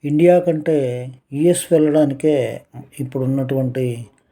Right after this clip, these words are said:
పిల్లలు ఎక్కువ, ఎక్కువ ప్రిఫరెన్స్ ఇస్తూ ఉంటారు. ఈ ప్రిఫరెన్స్‌లో భాగంగా మనం గమనిస్తే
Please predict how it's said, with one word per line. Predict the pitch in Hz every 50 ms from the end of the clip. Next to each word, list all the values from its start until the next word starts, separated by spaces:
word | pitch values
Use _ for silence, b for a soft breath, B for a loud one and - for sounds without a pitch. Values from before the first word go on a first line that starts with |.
| _ _ _ _ _ _ _ _ _ _ -
పిల్లలు | 139 127 127 135 139 131 123 107 101 - - _ _ _ _ _ _ _ -
ఎక్కువ, | 135 127 127 - - - 151 139 120 113 113 113 - - - _ _ _ _ _ _ _ _ _ _ _ _ _ _ _ _ _ _ _ _ _ _ -
ఎక్కువ | 143 135 131 - - - 165 165 147 123 117 117 135 180 190 - _ _ _ _ _ _ _ _ _ _ _ _ _ _ _ _ _ _ _ _ _ _ _ _ _ -
ప్రిఫరెన్స్ | - 165 165 165 - 175 175 170 170 -
ఇస్తూ | 156 135 - - - 160
ఉంటారు. | 147 143 135 127 135 135 123 117 107 - - 151
ఈ | 156 156
ప్రిఫరెన్స్‌లో | 156 - 156 151 - 180 190 208 196 - - 196 185
భాగంగా | 156 143 143 143 143 160 160 160 160 170 170 156 135 135 131 135 131 127 b b b b b b b b -
మనం | 170 165 165 143
గమనిస్తే | 127 127 127 147 156 147 - - - 196 180 147 131 117 113